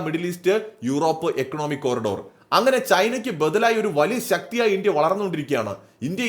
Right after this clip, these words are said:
എല്ലാ രംഗത്തും ഇന്ന് ഒരു പവർഫുൾ രാജ്യമായി മാറിക്കൊണ്ടിരിക്കുകയാണ്. ആരുടെ നേതൃത്വത്തിൽ?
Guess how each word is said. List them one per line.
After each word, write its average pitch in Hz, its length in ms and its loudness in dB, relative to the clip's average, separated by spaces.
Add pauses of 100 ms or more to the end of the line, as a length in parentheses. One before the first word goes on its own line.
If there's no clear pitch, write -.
എല്ലാ 226 200 4 (140)
രംഗത്തും 220 420 0
ഇന്ന് 196 160 0
ഒരു 185 160 0
പവർഫുൾ 220 480 2
രാജ്യമായി 180 480 2
മാറിക്കൊണ്ടിരിക്കുകയാണ്. 147 800 -2 (100)
ആരുടെ 240 460 4
നേതൃത്വത്തിൽ? 185 480 0